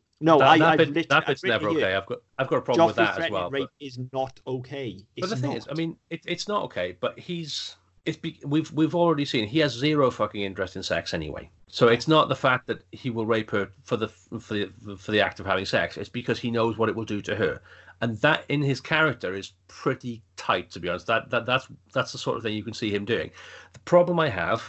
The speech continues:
Speaker 2: okay, and we talked about this before, is the internal logic side of it. He references himself as a Lannister, not a Baratheon.
Speaker 1: Does he?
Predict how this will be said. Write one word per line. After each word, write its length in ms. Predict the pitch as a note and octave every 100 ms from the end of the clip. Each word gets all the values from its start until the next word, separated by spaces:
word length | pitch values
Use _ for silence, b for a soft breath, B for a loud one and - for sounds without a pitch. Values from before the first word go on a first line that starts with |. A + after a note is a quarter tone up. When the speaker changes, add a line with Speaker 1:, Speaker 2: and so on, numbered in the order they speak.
| - _ -
Speaker 2:
okay, 320 | C3 - F2+
and 180 | F#2+ F#2
we 80 | G2
talked 240 | - A#2+
about 160 | - G#2
this 80 | G2+
before, 300 | - - F2+
is 100 | -
the 80 | A2
internal 340 | A2+ A#2+ G#2+
logic 280 | A2 - F#2
side 260 | F2+ E2
of 60 | E2+
it. 180 | G2 - b b b b
He 160 | - F#3
references 480 | E3+ F3 E3+ D#3 A#2
himself 380 | A2+ - G#2+ A#2
as 100 | A2
a 40 |
Lannister, 480 | C3 C3+ A2 - F2
not 180 | - A#2+
a 40 | A#2
Baratheon. 420 | B2+ A2+ F#2 E2+ - -
Speaker 1:
Does 200 | - F4+
he? 260 | D#4+ G#3+